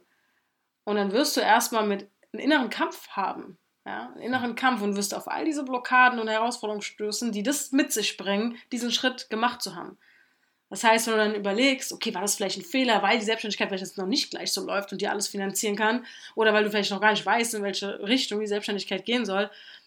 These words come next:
wirst du dir wahrscheinlich die Frage stellen, ob es ein Fehler war. Aber das gehört, gehört dazu, zu diesem,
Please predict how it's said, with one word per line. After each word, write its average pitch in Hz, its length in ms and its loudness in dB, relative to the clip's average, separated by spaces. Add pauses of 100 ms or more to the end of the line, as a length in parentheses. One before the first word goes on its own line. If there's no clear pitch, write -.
(140)
wirst 214 340 -2
du 214 60 -4
dir 208 100 0
wahrscheinlich 208 300 0
die 214 80 -4
Frage 208 260 0
stellen, 214 160 -2
ob 196 60 -4
es - 80 -2
ein 180 80 -10
Fehler 247 340 0
war. - 320 -10
Aber - 140 -12
das - 160 -6
gehört, 208 360 -2 (100)
gehört 202 240 0
dazu, 185 360 -2
zu - 140 -4
diesem, 190 480 -2